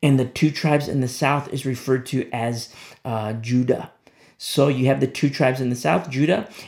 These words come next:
and then you have the ten tribes in the north, which is Ephraim or Israel.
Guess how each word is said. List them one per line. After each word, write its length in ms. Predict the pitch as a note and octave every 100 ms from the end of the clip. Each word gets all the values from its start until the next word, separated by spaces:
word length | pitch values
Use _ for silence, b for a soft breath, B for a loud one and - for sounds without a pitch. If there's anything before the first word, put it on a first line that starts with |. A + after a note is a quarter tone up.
| -
and 140 | B2
then 100 | B2+
you 120 | B2
have 180 | A#2+ B2
the 60 | A#2
ten 260 | - C3
tribes 300 | B2 A#2+ B2
in 80 | A#2+
the 120 | B2+
north, 160 | B2+ B2
which 180 | A#3 B3+
is 200 | F3+ -
Ephraim 360 | F3 C#3+ E3 E3
or 200 | C3 A#2+ D3
Israel. 580 | A#2+ G#2 A2+ C3 B2